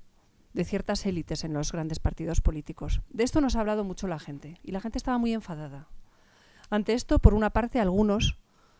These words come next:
algunos consideran, pues, la posibilidad de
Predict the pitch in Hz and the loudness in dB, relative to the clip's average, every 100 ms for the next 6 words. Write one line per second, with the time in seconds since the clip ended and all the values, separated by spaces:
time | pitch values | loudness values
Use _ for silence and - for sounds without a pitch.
0 | _ _ - 170 165 196 - 220 208 185 | _ _ -8 -2 -2 -2 -4 -2 -2 -2
1 | 175 190 208 185 170 160 156 - - _ | -2 -2 -4 -6 -6 -8 -10 -14 -20 _
2 | _ _ _ - - 170 170 175 - 180 | _ _ _ -14 -10 -6 2 2 4 0
3 | 156 151 151 165 - - - _ _ _ | -4 -6 -6 -6 -6 -12 -20 _ _ _
4 | _ _ - 190 175 170 165 170 - - | _ _ -8 -4 -2 -4 -4 -8 -10 -14